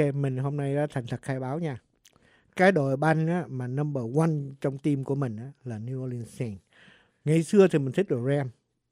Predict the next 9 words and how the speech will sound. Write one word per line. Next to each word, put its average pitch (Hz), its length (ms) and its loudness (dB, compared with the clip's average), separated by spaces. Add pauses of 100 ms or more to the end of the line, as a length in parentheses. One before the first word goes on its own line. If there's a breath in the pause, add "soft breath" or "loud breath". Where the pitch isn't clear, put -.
thích 208 160 4
Seahawks, 147 380 4 (540)
thích 180 180 2
Redskins. 151 640 2 (480 soft breath)
Và 127 280 -4
phải 147 140 -2
nói 170 120 2
cái 208 160 6
người, 147 280 6